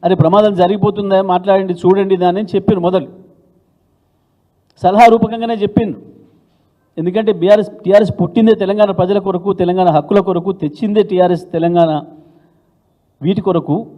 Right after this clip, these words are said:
గా నదిలో హక్కులు పోతున్నాయి, చూసుకో అని చెప్పిండ్రు.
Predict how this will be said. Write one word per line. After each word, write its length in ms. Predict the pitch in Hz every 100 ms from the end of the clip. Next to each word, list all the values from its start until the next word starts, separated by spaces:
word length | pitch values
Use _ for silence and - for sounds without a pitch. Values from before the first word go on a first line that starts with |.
| - _ _ _ _ _ _ _ 120
గా 100 | 170
నదిలో 420 | 196 180 233 233
హక్కులు 260 | 233 - 240
పోతున్నాయి, 420 | 208 202 185 226 226
చూసుకో 300 | 220 - 214
అని 200 | 196 233
చెప్పిండ్రు. 360 | 226 220 208 -